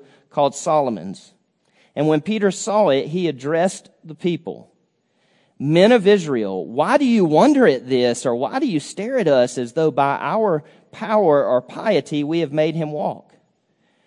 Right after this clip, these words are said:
The God of Abraham, the God of Isaac, and the God of Jacob, the God of our fathers glorified his servant Jesus, whom you delivered over and denied in the presence of Pilate,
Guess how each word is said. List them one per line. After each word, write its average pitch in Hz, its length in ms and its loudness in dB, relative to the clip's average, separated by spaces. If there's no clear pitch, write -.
The 135 120 -6
God 175 320 2
of 143 80 0
Abraham, 156 760 2
the 113 80 -6
God 151 200 0
of 151 80 -2
Isaac, 180 400 6
and 135 100 -2
the 131 40 -4
God 156 200 0
of 156 120 -8
Jacob, 185 420 0
the 120 80 -4
God 160 200 0
of 226 80 -2
our 165 140 2
fathers 170 500 0
glorified 202 720 -2
his 180 200 -4
servant 165 480 -6
Jesus, 147 560 -4
whom 165 280 0
you 247 300 4
delivered 160 480 4
over 120 380 0
and 165 160 -4
denied 143 420 -2
in 180 80 -4
the 156 80 -4
presence 139 460 -6
of 160 120 -18
Pilate, 117 460 -10